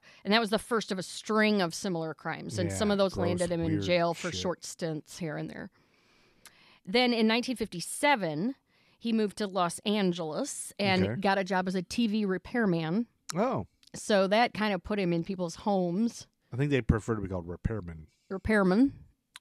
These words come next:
Speaker 2: Oh, so then, yeah, people would let him in their homes. He has access to
Speaker 1: Right, and s-, then his
Speaker 2: people.
Speaker 1: crime started to escalate at that point.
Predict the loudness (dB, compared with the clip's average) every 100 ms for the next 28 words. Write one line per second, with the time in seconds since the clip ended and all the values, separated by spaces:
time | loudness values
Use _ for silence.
0 | -20 -20 _ 2 6 4 6 4 4 4
1 | 2 2 -2 -2 0 -2 0 0 0 -2
2 | 0 0 0 -8 -14 -12 -4 -4 -2 -8
3 | -10 -14 -18 _ _ -12 -4 2 6 6
4 | 6 2 2 2 -2 -4 4 6 6 2
5 | -2 2 2 2 -2 -2 -4 -4 -6 -6
6 | -6 -8 -8 -8 -10 -10 -12 -8 -8 -8
7 | -10